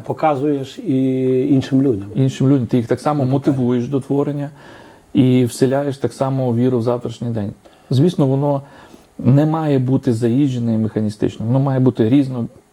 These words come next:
Speaker 2: різнобарвне, різнобічне, щоб показати не тільки саму унікальність цього світу і періоду, в якому живемо,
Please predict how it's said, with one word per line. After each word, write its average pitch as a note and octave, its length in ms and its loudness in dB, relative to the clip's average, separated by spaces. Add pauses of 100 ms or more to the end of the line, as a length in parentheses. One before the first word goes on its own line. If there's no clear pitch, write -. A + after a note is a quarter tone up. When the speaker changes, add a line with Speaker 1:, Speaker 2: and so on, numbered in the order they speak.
(100)
Speaker 2:
різнобарвне, A#2 960 0
різнобічне, A#2 840 -2 (520)
щоб A#2+ 360 2 (200)
показати B2 580 2
не A2+ 140 0
тільки D#3 380 0
саму A#2 520 0
унікальність A2+ 680 -2
цього A2+ 200 0
світу - 320 -2
і G#2 40 0
періоду, G#2+ 420 0
в G#2+ 40 -2
якому G#2 320 -2
живемо, G#2 380 -6